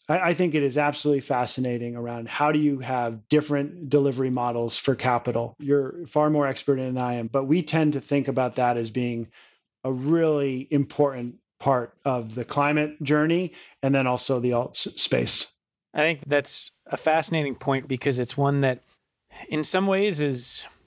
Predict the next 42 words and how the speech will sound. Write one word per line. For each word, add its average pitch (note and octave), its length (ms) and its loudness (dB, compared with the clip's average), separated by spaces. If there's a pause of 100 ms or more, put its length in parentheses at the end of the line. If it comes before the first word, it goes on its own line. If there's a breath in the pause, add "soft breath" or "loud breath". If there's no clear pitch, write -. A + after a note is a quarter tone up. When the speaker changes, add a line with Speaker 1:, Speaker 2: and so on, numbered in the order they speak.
Speaker 2:
certainly F3 360 0
less D#3 380 0
risky D#3 400 0
than C#3+ 180 0
venture, D3 340 2
which C#3+ 180 0
is B2+ 200 -4
what C#3 120 2
a C#3 60 2
lot C#3 180 2
of B2+ 80 -2
people C#3 240 -2
think C#3 220 -2
about C3 220 2
when C3 100 -2
it B2 80 -4
comes C3 320 -2
to B2+ 420 0 (180)
solar C3 480 0
investing B2 460 -2
through A#2+ 200 -6
venture. C#3 520 0 (380 soft breath)
Now, E3+ 280 2
I D#3 80 2
think D3 220 -6
there's C#3 180 0
obviously C3 420 -2
interesting B2+ 360 -6
ways C#3 260 0
to - 80 -14
do C3+ 160 0
that, C3 240 2
but B2+ 180 0 (300 soft breath)
the - 60 -14
specialty C#3+ 380 -2
finance C#3 460 -2
side, A#2 480 0 (460 soft breath)
it's - 460 -2 (120)
more C#3 240 2
like C3+ 240 -2
fixed - 440 -4
income A#2+ 500 -2